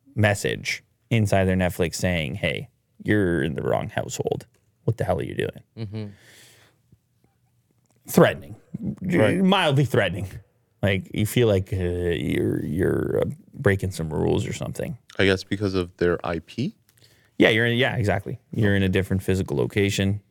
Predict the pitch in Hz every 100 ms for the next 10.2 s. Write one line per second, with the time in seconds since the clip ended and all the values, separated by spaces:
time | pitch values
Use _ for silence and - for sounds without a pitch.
0 | _ 113 113 - 101 92 98 90 87 85
1 | 92 92 90 90 90 87 - 80 80 -
2 | - 95 92 95 92 85 85 85 85 -
3 | 60 50 50 50 50 - _ _ - 73
4 | - - _ _ _ - 104 - 113 127
5 | 151 151 147 - 143 123 95 - _ _
6 | _ _ _ - 101 101 - 92 - -
7 | 95 95 107 117 123 - 92 98 - 92
8 | 85 82 73 76 76 73 120 - - -
9 | 78 71 - 85 104 - 123 123 127 139
10 | - -